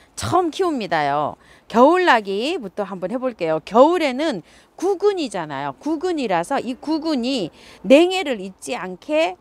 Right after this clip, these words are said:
관리를 잘해야 된대요. 어, 겨울나기 온도는 십 도에서 십이 도 최저가요. 그 이하로 가면 구근이라서 약간 좀 그렇다고 합니다.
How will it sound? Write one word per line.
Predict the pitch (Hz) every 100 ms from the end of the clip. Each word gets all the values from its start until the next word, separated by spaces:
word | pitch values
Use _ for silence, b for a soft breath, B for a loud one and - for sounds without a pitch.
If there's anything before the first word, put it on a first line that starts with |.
| _
관리를 | - 220 240 220 185
잘해야 | 175 180 202 180
된대요. | 160 139 139 127 120 147 240 - B B B
어, | - 165
겨울나기 | - 226 302 370 339 247 214
온도는 | 285 339 302 226
십 | 214 370
도에서 | - 403 285 220
십이 | 262 320 247
도 | 247 160 139
최저가요. | - 320 285 262 - 127 131 - B B B -
그 | 294
이하로 | 302 381 330 247
가면 | 202 202
구근이라서 | - 277 269 277 226 180 170 165
약간 | - - 254 208
좀 | 170 175 214
그렇다고 | 208 220 - 170 156
합니다. | 151 165 160 185 320